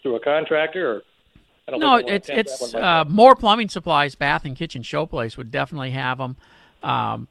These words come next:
Speaker 2: a lot of the, you know, box stores probably carry 'em. I've never looked for 'em at the box stores, but I know,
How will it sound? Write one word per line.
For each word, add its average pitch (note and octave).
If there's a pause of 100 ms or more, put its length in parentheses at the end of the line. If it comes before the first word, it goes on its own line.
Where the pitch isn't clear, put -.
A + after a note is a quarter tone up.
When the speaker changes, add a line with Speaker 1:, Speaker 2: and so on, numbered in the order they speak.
Speaker 2:
a C3+
lot D3
of C#3+
the, B2 (580)
you A#3
know, C3+
box B2
stores A#2
probably C3+
carry B2
'em. B2
I've A#2
never A#2+
looked C#3+
for B2
'em A2+
at A2
the A#2+
box A2
stores, A2
but A2+
I A#2+
know, B2+